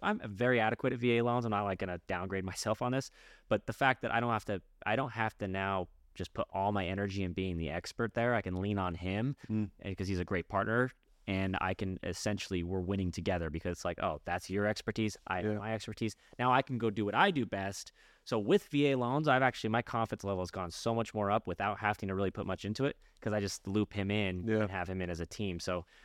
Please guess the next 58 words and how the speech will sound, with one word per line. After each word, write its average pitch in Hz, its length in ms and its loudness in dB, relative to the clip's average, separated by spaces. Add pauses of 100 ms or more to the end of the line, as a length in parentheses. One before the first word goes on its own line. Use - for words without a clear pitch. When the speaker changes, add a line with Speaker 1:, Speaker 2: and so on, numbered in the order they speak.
(300)
Speaker 1:
team 160 320 4
is 131 100 4
important 117 460 2
there, 107 380 4
and 98 140 -2
then 92 320 -2
the 95 60 -4
mindset 92 500 0
as 78 140 -6
well. 78 320 -2
I 76 60 -6
mean, 82 120 -4
that, 87 320 -4
that, 95 220 -2
that's 92 200 0
something 92 280 -2
that 87 100 -2
I 82 120 0 (100)
really 87 320 -2
love 82 340 0
that 85 140 -6
you 76 140 -4
do 85 260 -2
because 80 400 -4 (340)
I 101 140 0
think 98 420 -4 (140)
everyone 98 340 -2
should 90 180 -2
have 85 380 -4 (120)
multiple 92 440 -2
coaches. 85 400 -4
I 82 80 0
just 80 200 -6
do. 76 200 -4
I 73 80 -6
think 85 240 -6
everyone 85 200 0
Speaker 2:
Mm-hmm. 107 80 2
Speaker 1:
should - 20 0
have 80 100 -6
a 78 40 -6
health 90 240 -4
coach. - 360 0 (160)
Speaker 2:
Yeah. 107 220 -2 (180)
Speaker 1:
Um, 87 400 0
I 82 60 -4
think 87 200 -4
that 90 120 -2
helps 85 280 -6
a - 80 -2
lot 85 280 0
'cause, - 340 -6
you 87 80 -6
know, 80 120 -4
crap 80 260 -4
in, 98 140 -4
crap 95 240 2
out. 98 260 2